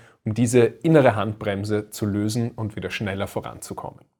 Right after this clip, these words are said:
Es ist wirklich spannend zu beobachten. Es gibt ganz, ganz viele Selbstständige, die das Ziel haben, ihre Umsätze zu erhöhen, wieder mehr Zeit zu bekommen, mit dem Unternehmen zu wachsen und auch ihre Lebensqualität zu steigern. Und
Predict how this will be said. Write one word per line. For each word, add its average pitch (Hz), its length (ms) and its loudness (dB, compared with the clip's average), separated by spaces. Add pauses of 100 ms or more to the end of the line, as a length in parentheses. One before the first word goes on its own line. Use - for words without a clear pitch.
(160)
Es 147 160 4
ist 131 320 2
wirklich 143 260 4
spannend 95 340 0
zu - 140 -10
beobachten. - 560 -8
Es 117 200 -8
gibt 160 220 0
ganz, 165 220 2
ganz 160 140 2
viele 123 220 2
Selbstständige, 98 680 0
die 104 100 -4
das 110 220 -6
Ziel 131 280 0
haben, 98 340 0 (120)
ihre 117 220 0
Umsätze 139 520 0
zu - 160 -2
erhöhen, 107 440 0
wieder 107 100 0
mehr 131 220 0
Zeit 113 320 0
zu 123 120 -2
bekommen, 117 600 -4
mit 120 200 -6
dem 123 100 -4
Unternehmen 120 520 -4
zu 107 180 -8
wachsen 110 440 -4
und 131 340 -8
auch 120 200 -2
ihre 127 240 -4
Lebensqualität 110 840 -4
zu - 140 -16
steigern. - 500 -14
Und 139 300 2